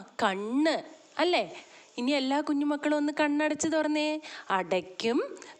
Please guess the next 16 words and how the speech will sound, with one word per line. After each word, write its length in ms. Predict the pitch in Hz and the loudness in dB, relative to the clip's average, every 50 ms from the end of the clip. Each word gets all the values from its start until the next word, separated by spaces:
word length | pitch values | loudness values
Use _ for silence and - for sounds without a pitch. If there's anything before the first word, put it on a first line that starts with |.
| _ 262 | _ -2
തുറക്കും 800 | 247 233 220 196 196 180 - - - - 233 262 359 480 554 - - - - - - _ _ - | 0 0 0 0 -2 -4 -4 -8 -8 -4 -2 -2 -2 -2 -4 -10 -14 -18 -20 -20 -20 _ _ 2
കിങ്ങിണിപ്പത്തായം. 1120 | 427 453 440 427 415 415 381 381 381 370 311 285 294 - 240 226 214 202 196 185 170 160 147 - - - | 4 4 4 2 2 2 2 0 2 2 0 0 2 2 2 2 2 2 0 -2 -4 -6 -10 -12 -10 -8
എന്താണ്? 600 | 202 214 185 185 185 202 202 214 233 254 302 392 523 587 - - - - - - - - - - _ _ _ - | -8 -6 -6 -6 -6 -6 -6 -4 -2 0 0 2 2 0 -2 -6 -14 -20 -20 -20 -20 -20 -20 -20 _ _ _ 2
കണ്ണ്. 440 | 392 415 415 392 381 359 285 208 175 - - - - - _ _ _ _ _ _ - | 2 4 4 4 2 2 0 0 -2 -6 -10 -16 -20 -20 _ _ _ _ _ _ -10
ഇതേ 420 | 180 160 - 175 160 160 165 202 | -10 -6 -6 -6 -4 -4 -4 -4
ചോദ്യം 640 | 226 - 311 233 190 190 185 220 226 240 285 381 - - - - - | -2 0 0 0 0 0 -2 -4 -4 -4 -6 -8 -10 -16 -20 -16 -8
അമ്മയോടും 640 | - 214 185 180 170 165 170 175 180 185 190 233 269 | -6 -4 -4 -4 -4 -4 -4 -4 -2 -2 -2 -2 -2
അച്ഛനോടും 520 | 262 - - - 226 220 226 233 269 269 | -2 -2 -4 -4 -2 0 -2 -2 -2 -2
ചോദിക്കണേ. 920 | - 330 285 226 214 214 294 277 349 339 320 262 254 320 427 - - - - - - _ _ _ _ _ _ _ _ _ _ _ _ _ _ _ _ _ _ _ _ _ _ _ _ _ _ - - _ _ _ _ _ _ | 0 0 2 2 2 0 0 0 2 2 4 4 2 2 0 -2 -6 -14 -20 -20 -20 _ _ _ _ _ _ _ _ _ _ _ _ _ _ _ _ _ _ _ _ _ _ _ _ _ _ -20 -20 _ _ _ _ _ _
ഇനി 320 | - 370 349 339 339 320 - - - 311 | 0 0 2 2 0 -2 -4 0 2 2
അടുത്ത 380 | 339 349 339 349 - - 403 | 4 4 2 0 2 2 2
ചോദ്യം, 500 | 339 - 208 180 170 - 170 185 233 311 - - - - - - - - _ - | 2 2 0 -2 -2 -2 -2 -4 -4 -4 -8 -10 -18 -20 -20 -20 -20 -20 _ -4
ഞാൻ 440 | - 302 339 349 349 349 359 392 - - - - - - | 0 2 4 4 4 2 2 0 -4 -8 -14 -4 0 0
എന്നെ 400 | 294 294 311 330 349 381 392 381 | 2 2 4 2 2 2 2 0
തന്നെ 480 | 381 - 254 220 208 202 208 233 320 427 - - - | 2 0 0 0 0 -2 -4 -4 -4 -4 -4 -2 0
അടിക്കും. 400 | 330 320 262 214 - - - - | 0 0 -2 -4 -6 -8 -8 -8